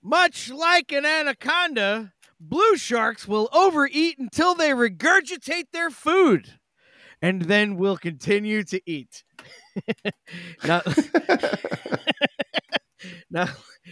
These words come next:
not like an actual anaconda, but, uh, blue sharks will just eat and eat and eat and then throw up and be like, Oh, there's food again, uh,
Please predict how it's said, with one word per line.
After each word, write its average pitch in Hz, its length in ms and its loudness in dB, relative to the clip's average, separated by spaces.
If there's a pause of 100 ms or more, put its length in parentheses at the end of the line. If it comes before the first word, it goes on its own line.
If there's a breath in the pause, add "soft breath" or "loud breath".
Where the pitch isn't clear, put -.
(140 loud breath)
not 180 140 -8
like 190 200 -6
an 214 80 -8
actual 220 520 -4
anaconda, 170 840 -4
but, 143 320 -4
uh, 131 180 -2
blue 156 220 6
sharks 156 360 2
will 151 380 4
just 135 400 -8 (400 loud breath)
eat 180 220 0
and 165 120 -4
eat 165 220 0
and 151 100 -2
eat 156 200 4
and 147 100 -2
then 139 160 2
throw 147 340 -2
up 143 180 -8
and 151 140 -8
be 147 60 -8
like, 175 180 -4
Oh, 311 220 4
there's 285 180 2
food 311 240 0
again, 180 420 -4 (220)
uh, 165 120 -4